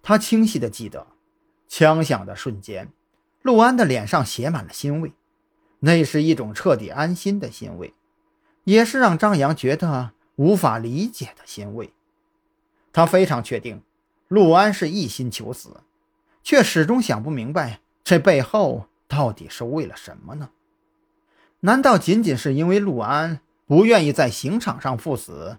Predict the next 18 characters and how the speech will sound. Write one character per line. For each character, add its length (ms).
而 160
想 220
要 100
随 240
便 180
拉 220
一 160
个 80
人 160
垫 220
背？ 240
不， 220
绝 260
对 160
不 140
是 120
这 120
样。 160